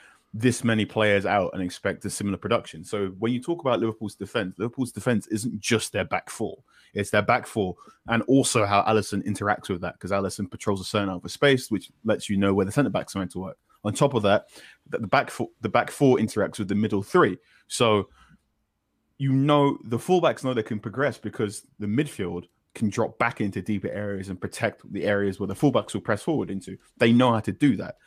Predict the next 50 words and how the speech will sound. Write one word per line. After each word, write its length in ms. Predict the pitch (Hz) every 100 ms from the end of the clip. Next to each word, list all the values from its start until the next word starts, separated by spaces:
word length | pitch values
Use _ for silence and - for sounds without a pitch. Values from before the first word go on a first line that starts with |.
| -
You 140 | 117
also 160 | 127 120
have 160 | 113 110
the 140 | 107
area 280 | 113 110 107
where 200 | 104 101 -
if 140 | 110
you've 100 | 113
got 200 | 98 90
Van 160 | 98 95
Dijk 240 | 98 95
and 100 | 98
you've 160 | 95 90
got, 240 | 107 95 - - - _ -
um, 440 | 98 92 90 87 - _ _ -
Joe, 300 | 117 113 - - -
Joe 180 | - 98
Gomez, 440 | 143 143 98 92
that 160 | - 110
affects 300 | 117 110 -
the 80 | 101
attack 260 | - 151
'cause 220 | - 101 - _ _ _ -
when 180 | 120
the 80 | 113
attack 220 | 104 123 -
isn't 240 | 120 120
working 360 | 107 110 - 101
from 160 | 104
the 80 | 98
angles 360 | 87 104 98 -
that 60 |
the 80 | -
fullbacks 340 | 104 175 151 127
are 60 |
trying 240 | 127 123 120
to 80 |
get 200 | 101 113
to 180 | - 127
or 180 | - 101
the 220 | 98 101
angles 380 | 104 104 101 92
that 120 | 98
Jordan 240 | - 98 101
Henderson 360 | 156 135 135
is 100 | 123
trying 220 | - 123 110
to 60 |
get 200 | - 107
to, 140 | -